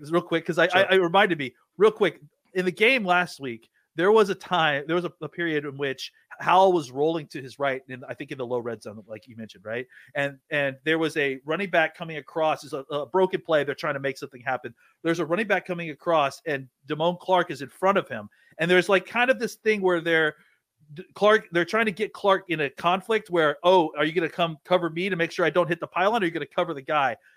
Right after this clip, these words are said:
Speaker 1: And Clark, you can see it on tape in the end zone. Clark sees Micah Parsons chasing Sam Howell and stops running to the corner because he's like,
Speaker 2: Yeah.
Speaker 1: "Oh, I don't need to worry about it.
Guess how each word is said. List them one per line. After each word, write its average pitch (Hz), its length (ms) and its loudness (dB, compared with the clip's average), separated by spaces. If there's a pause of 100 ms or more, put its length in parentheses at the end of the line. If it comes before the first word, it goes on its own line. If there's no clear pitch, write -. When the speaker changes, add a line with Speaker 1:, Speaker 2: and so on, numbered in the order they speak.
(320)
Speaker 1:
And 180 160 -2
Clark, 247 560 -2
you 196 160 -8
can 214 140 -10
see - 440 -8
it 339 160 -8
on 214 260 -2
tape 175 340 -2
in 165 100 -8
the 156 120 -8
end 180 140 -8
zone. 120 220 -6 (240)
Clark 247 420 0 (140)
sees 269 760 -8 (160)
Micah 190 300 -2
Parsons 185 720 -4
chasing 190 640 -2
Sam 165 300 -6
Howell 160 440 0 (220)
and 170 200 -2
stops - 760 -4
running 147 280 -6
to 143 80 -16
the 131 80 -12
corner 127 320 -8
because 156 300 -2
he's 175 100 -10
like, 160 140 0
Speaker 2:
Yeah. 233 100 2
Speaker 1:
"Oh, 127 160 2 (320)
I 233 100 4
don't 220 100 2
need 190 120 6
to 185 80 4
worry 202 260 6
about 156 300 2
it. 175 100 -4